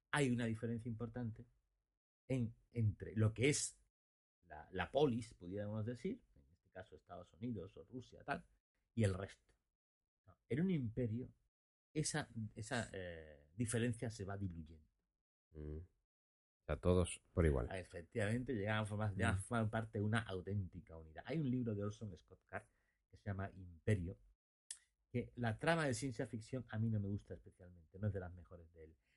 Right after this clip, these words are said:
Speaker 1: pero sus conceptos de lo que es un imperio y la influencia que tienen, a mí me parece que tienen alguna cosa realmente interesante.
Speaker 2: O sea que si estuviéramos en un imperio,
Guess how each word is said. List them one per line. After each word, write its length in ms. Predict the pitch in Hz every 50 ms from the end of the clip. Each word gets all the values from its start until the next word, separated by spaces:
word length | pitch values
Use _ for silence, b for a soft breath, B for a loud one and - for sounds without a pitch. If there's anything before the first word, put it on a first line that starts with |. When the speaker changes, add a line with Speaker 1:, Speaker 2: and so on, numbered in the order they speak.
| _ _ _
Speaker 1:
pero 320 | 160 156 127 104 90 - - _ _ _ _ _ _ _ _ _ _ _
sus 180 | _ 139 117 -
conceptos 840 | - - 131 127 110 - - 170 - - - - - 113 110 113 -
de 80 | 113 110
lo 140 | 107 107 104
que 120 | - 131
es 140 | 127 - -
un 100 | 120 113
imperio 680 | 110 101 95 87 - 123 117 98 90 85 85 80 82 - _ _ _ _ _
y 120 | 110 113
la 100 | 101 98
influencia 560 | 101 101 - - 101 120 131 113 - 123 120
que 100 | 117 110
tienen, 380 | 101 - 123 127 131 135 123 - -
a 40 | 107 117
mí 160 | 135 147 135
me 160 | 120 120 123
parece 260 | 117 123 127 113 123 120
que 120 | 120 110
tienen 200 | 101 113 117 113
alguna 280 | 101 95 95 107 104 98
cosa 260 | - 104 107 - 95
realmente 460 | 85 85 85 87 87 85 87 87 85
interesante. 480 | 82 78 73 - 80 76 - - - - _ _ _ _ _ _ _ _ _ _ _ _ _ _
Speaker 2:
O 100 | - 90
sea 100 | 101 110
que 100 | 98 90
si 100 | 90 92
estuviéramos 480 | 92 - - 113 110 127 147 151 139 131
en 60 | 135
un 80 | 127 120
imperio, 800 | 113 104 - 139 143 143 147 147 147 147 147 151 151 135 -